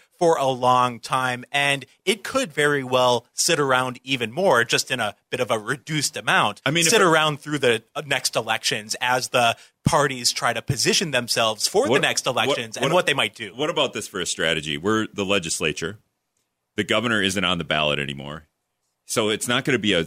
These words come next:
Speaker 2: a super win for him, but we're the legislature. We just take the three and a half billion dollars and invest it in cement.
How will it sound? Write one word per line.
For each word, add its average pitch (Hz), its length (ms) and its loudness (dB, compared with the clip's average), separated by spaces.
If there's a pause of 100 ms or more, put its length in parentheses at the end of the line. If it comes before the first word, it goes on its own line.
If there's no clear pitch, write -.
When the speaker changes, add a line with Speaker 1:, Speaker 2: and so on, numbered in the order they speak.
(100)
Speaker 2:
a 95 100 -2
super - 380 -2
win 95 180 0
for - 140 -4
him, 82 260 -4
but 80 140 -6
we're 123 120 0
the 107 120 -4
legislature. 92 680 -4
We 117 220 -2
just 139 240 -4
take 123 240 -2
the 95 60 -18
three 110 200 -8
and 98 80 -4
a 95 40 -4
half 98 180 -2
billion 92 300 0
dollars 82 440 -2
and 95 120 -2
invest 90 440 -2
it 104 100 -4
in 95 120 -2
cement. 78 600 -4